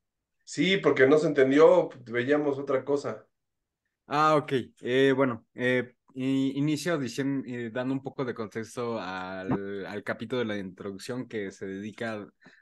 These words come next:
Speaker 2: se dedica a dar un contexto, un te-, un poco de contexto histórico acerca del proceso en el cual los ant-, antropólogos ya toman decisión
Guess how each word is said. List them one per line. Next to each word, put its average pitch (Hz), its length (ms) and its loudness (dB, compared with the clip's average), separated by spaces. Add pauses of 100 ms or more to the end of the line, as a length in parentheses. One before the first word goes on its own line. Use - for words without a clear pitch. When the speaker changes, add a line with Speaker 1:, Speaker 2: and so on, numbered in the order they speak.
(300)
Speaker 2:
se - 160 2
dedica 120 440 6
a 127 40 8
dar 123 180 6
un 127 180 -2
contexto, 117 500 -8
un 120 280 -10
te-, 120 140 -12 (120)
un 123 240 -4
poco 131 240 0
de 120 80 2
contexto 107 400 -6
histórico 117 460 -6
acerca 110 340 -8
del 95 300 -8
proceso 104 440 -10
en 113 120 -8
el 95 120 -12
cual 95 200 -6
los 98 180 -10
ant-, 101 220 -16
antropólogos 107 680 -4
ya 107 100 -2
toman 107 400 -6 (360)
decisión 117 880 -2